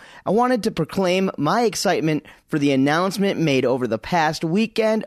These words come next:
Officially, now Boulder Boats will be hosting the Malibu Boats Rider Experience for the third straight year in a row. Once again this year on the elusive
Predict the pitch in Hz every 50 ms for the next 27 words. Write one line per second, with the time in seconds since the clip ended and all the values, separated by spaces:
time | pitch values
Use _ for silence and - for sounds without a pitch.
0 | - _ - 156 160 - - - - - - - 285 294 311 247 - - 196 165
1 | 151 143 135 135 131 107 110 139 165 196 220 226 233 233 240 247 247 175 147 160
2 | 131 120 127 123 120 117 120 139 196 214 214 214 202 - - - - - - -
3 | - - 131 151 214 240 262 285 254 185 175 151 143 147 120 - - 202 220 254
4 | 240 - - 233 233 233 240 240 247 247 233 - _ _ _ - 123 127 127 139
5 | 143 160 170 170 160 156 165 160 175 - - 127 127 139 147 156 156 143 151 160
6 | - - 151 151 151 147 147 156 151 - - 131 107 110 - - - 208 190 202
7 | 220 202 - - - 160 180 196 196 202 - - 151 156 165 180 190 185 180 175
8 | 175 175 175 175 170 170 175 - - - - - - - _ _ - 151 196 214
9 | 208 196 196 214 208 202 196 180 175 185 165 - - 185 190 196 202 214 208 -
10 | - 143 139 139 135 127 117 120 131 127 127 127 135 143 180 233 254 226 185 -
11 | - 113 98 98 104